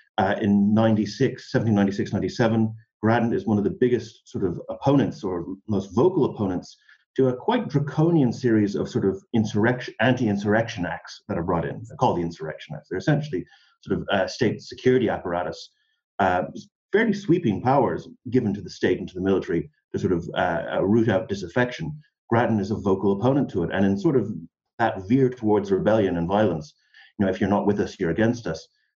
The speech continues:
uh, naturally Grattan becomes a target. I mean, it will eventually,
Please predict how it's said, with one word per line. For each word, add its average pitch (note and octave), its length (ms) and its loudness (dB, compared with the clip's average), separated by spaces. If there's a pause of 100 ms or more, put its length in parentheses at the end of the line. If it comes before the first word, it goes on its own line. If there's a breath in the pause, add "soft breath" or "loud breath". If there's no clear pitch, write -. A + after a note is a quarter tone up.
uh, G2 220 2
naturally A#2 460 0
Grattan F2 320 -2
becomes E2 320 -8
a - 60 -12
target. A2+ 340 0
I - 100 -16
mean, F2+ 180 -4
it G2+ 100 2
will A2+ 220 4
eventually, E2+ 540 -4